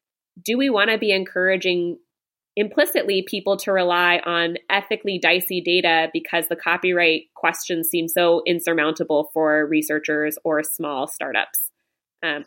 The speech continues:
I think the answer is we should not be encouraging that, but that's kind of the implicit, it's like a meta implicit bias, the implicit bias of, of, um,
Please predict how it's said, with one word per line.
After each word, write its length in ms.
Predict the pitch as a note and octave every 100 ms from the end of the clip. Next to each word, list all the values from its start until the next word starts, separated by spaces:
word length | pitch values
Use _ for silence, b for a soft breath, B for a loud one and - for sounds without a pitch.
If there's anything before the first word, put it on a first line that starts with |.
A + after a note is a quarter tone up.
| -
I 180 | F3+ G#3+
think 280 | A#3 B3
the 160 | - C4
answer 340 | C#4 C4+ C4+
is 220 | C4+ C4 A#3+
we 120 | A3
should 200 | - F#3
not 220 | F3+ -
be 120 | B3+
encouraging 640 | C4 C4 B3+ B3+ B3 A#3+
that, 220 | A#3 A3 G3+
but 120 | A3
that's 180 | A3 G#3+
kind 240 | - A3
of 140 | A#3 A3
the 200 | G3+ -
implicit, 600 | G3 - G3 G3+ F#3 -
it's 140 | - G3+
like 100 | F#3
a 60 |
meta 340 | F#3 F#3+ G3 D#3+
implicit 400 | E3 E3+ E3 D3+
bias, 280 | E3 D3+ -
the 80 |
implicit 380 | F#3 F#3 A#3 G#3
bias 340 | G3 G3 F#3+ F#3+
of, 140 | E3+ _ _
of, 220 | E3+ E3 E3 - _ _ _ _ _ _ _
um, 440 | F#3 F3 E3+ D#3+